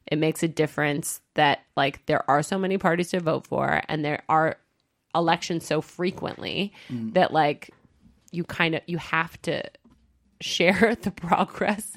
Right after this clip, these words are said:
Speaker 1: and the setbacks really
Speaker 2: Yeah.
Speaker 1: openly in order to get anywhere with your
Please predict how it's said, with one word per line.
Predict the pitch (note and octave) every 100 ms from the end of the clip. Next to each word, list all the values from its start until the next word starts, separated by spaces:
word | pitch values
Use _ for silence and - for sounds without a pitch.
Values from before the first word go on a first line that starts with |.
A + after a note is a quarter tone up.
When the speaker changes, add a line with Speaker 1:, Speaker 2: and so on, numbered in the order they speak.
| A#3+
Speaker 1:
and | G3+ G3+
the | E3 E3+ E3+ - - -
setbacks | - F3+ F3 - D#3 D3 - - -
really | F3 F3 E3
Speaker 2:
Yeah. | F3
Speaker 1:
openly | C3+ D#3+ D#3 D3
in | D3
order | D#3 D#3 D#3 C#3+ _ _ _ _ _ -
to | -
get | D#3 D#3+ -
anywhere | D3+ D3 D3 C#3+ C#3+
with | D3 -
your | - C#3+ -